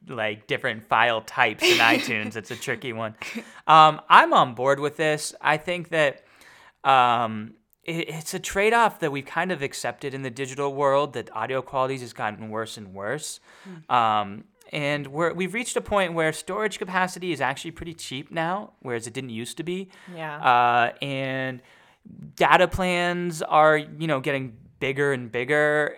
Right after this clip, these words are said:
Speaker 1: and data speeds are getting faster and faster. And I think it's time to start turning that back a little bit and having, uh, a little higher quality.
Speaker 3: I, I, I agree.
Speaker 1: There's this great Neil Young quote from a song of his.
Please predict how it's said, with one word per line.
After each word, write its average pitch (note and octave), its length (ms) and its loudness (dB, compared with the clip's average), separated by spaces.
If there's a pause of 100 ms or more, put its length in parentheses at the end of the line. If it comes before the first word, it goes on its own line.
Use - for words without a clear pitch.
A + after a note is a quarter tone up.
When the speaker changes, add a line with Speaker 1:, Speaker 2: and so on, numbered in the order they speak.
Speaker 1:
and A#2+ 600 -8
data A2+ 300 -4
speeds G3+ 480 -6
are G3 40 2
getting F#3+ 220 -2
faster F3+ 320 0
and F3 100 -10
faster. F3 300 -4
And E3+ 100 -4
I F3 80 0
think B3+ 220 -12
it's B3 140 -14
time G#3+ 280 4
to F#3+ 60 0
start F3+ 380 2 (480)
turning E3 340 2
that B2+ 260 2
back A#2 300 4
a B2 40 -12
little A2+ 220 -8
bit G#2 360 -6
and A2+ 100 -12
having, A2+ 600 -4
uh, G#2 680 -2
a - 40 -16
little G3 160 -8
higher F3+ 320 -2
quality. A#2+ 580 -4 (600)
Speaker 3:
I, A3 280 -6
I, G3 320 -4
I F3+ 60 -8
agree. D3+ 360 -8 (380)
Speaker 1:
There's D3 200 -4
this D3+ 120 -4
great C#3+ 400 -2
Neil B2+ 400 -8
Young A2+ 320 -4
quote C3 360 -6
from B2 200 -10
a A#2+ 80 -8
song B2 360 -2
of B2+ 100 -10
his. D3 400 -8